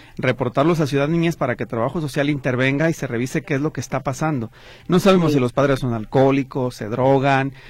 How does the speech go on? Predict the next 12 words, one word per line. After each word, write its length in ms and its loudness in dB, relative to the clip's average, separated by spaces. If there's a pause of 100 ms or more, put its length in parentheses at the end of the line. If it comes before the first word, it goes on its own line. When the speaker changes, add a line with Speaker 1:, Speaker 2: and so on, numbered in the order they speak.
(120)
Speaker 1:
abusan 480 0
de 260 4
ellos, 240 4
los 140 -4
maltratan, 500 0
o 60 2
solamente 420 4
los 180 2
explotan 480 0
Speaker 2:
Sí. 40 0
Speaker 1:
laboralmente. 680 0 (300)
Speaker 2:
Sí, 80 0